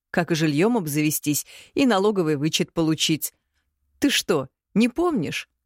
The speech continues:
Всё, и трёшка, и дом сразу покупались на вас. Я только деньги отстёгивал. Квартира в Москве на деде,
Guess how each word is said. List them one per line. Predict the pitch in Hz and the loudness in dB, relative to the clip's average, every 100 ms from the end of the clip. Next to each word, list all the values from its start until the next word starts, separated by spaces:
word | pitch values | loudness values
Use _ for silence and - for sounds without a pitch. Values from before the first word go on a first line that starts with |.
| _ _ - - | _ _ -20 -4
Всё, | - - 294 156 - _ _ - | 0 2 2 0 -6 _ _ 0
и | 339 | 0
трёшка, | 202 196 220 - - 165 _ - | 2 2 2 0 -8 -10 _ -2
и | 294 | -2
дом | 160 196 202 151 _ _ - | 2 2 2 -4 _ _ -6
сразу | - 170 175 185 | 0 2 2 -2
покупались | 190 208 208 202 202 | -4 -2 0 0 0
на | 208 202 | 0 0
вас. | 226 202 - _ _ _ _ - | 0 -2 -6 _ _ _ _ 0
Я | 170 | 2
только | 185 165 170 | 2 0 -2
деньги | 143 175 220 202 | 0 2 2 2
отстёгивал. | 180 - 165 143 135 113 120 _ _ _ _ - - - - | 0 -2 -2 -2 -4 -8 -12 _ _ _ _ -20 -20 -20 -4
Квартира | 170 175 165 - 247 220 | 2 2 0 -2 -2 0
в | |
Москве | 151 143 - 139 139 | -2 -4 -6 -4 -4
на | 127 131 | -2 -2
деде, | 123 202 220 190 | 2 2 2 0